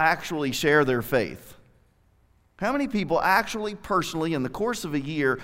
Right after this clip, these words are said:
might share their Christian experience, share their faith with someone else. And, and the numbers you get w-, when you look at, like, the American Culture and Faith Institute,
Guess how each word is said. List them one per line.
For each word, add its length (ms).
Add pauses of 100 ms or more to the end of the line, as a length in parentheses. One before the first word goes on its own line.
(140)
might 260
share 380
their 200
Christian 380
experience, 540 (160)
share 300
their 200
faith 320
with 80
someone 360
else. 300 (1300)
And, 260
and 140
the 40
numbers 360
you 60
get 320
w-, 220
when 160
you 100
look 160
at, 100 (280)
like, 200
the 60
American 380
Culture 340
and 80
Faith 240
Institute, 640